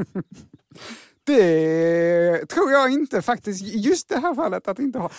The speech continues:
Först och främst, jag tycker som Kristoffer, det vore mer logiskt att man fick betalt för det arbete man gjort under månaden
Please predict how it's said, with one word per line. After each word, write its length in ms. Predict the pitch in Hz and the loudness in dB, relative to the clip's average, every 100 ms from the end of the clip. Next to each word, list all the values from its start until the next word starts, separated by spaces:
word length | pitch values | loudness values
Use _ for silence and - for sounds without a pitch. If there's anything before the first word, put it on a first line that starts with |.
| - | -16
Först 260 | - 330 - | -2 -2 -2
och 80 | - | -4
främst, 260 | 143 - | -6 0
jag 160 | 262 285 | 0 0
tycker 180 | 247 226 | -2 -4
som 140 | 208 | -6
Kristoffer, 360 | 180 - 143 135 | -6 -4 -4 -4
det 80 | |
vore 340 | 143 175 180 208 | 0 4 4 4
mer 160 | 220 | 2
logiskt 420 | 135 123 - 131 110 | 0 -4 -10 -14 -10
att 80 | |
man 120 | 120 120 | -6 -6
fick 180 | 135 - | -6 -8
betalt 400 | 131 151 131 - | -4 -2 -2 -2
för 120 | 135 | -6
det 160 | 165 - | -6 -4
arbete 580 | 208 247 262 240 226 214 | -2 2 2 2 0 -2
man 140 | 202 | -2
gjort 260 | 202 185 - | 0 -2 -2
under 240 | 156 143 | -2 -2
månaden 640 | 139 156 156 123 120 147 | 0 0 0 -2 -2 -2